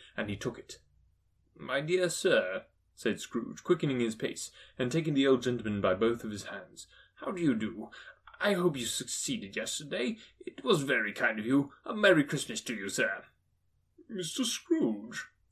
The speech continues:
"Yes," said Scrooge. "That is my name, and I fear it may not be a pleasant one to you. Allow me to ask your pardon, and will you have the goodness,"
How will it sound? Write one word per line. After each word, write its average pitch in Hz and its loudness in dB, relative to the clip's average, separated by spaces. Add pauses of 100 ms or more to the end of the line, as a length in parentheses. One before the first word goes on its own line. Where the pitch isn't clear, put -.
(520)
"Yes," - -2 (320)
said - -4
Scrooge. - -14 (640)
"That 175 6
is 127 2
my 98 -4
name, 98 -10 (180)
and 139 2
I 135 4
fear 139 0
it 139 -2 (100)
may 139 0
not 131 0
be 147 0
a 156 0
pleasant 104 -2
one 101 -8
to 110 -6
you. 107 -8 (480)
Allow 175 8
me 196 6
to 196 4
ask 165 -2
your 165 4
pardon, - -16 (340)
and 170 4
will 180 4
you 196 -2
have 185 -2
the - 2
goodness," 117 -2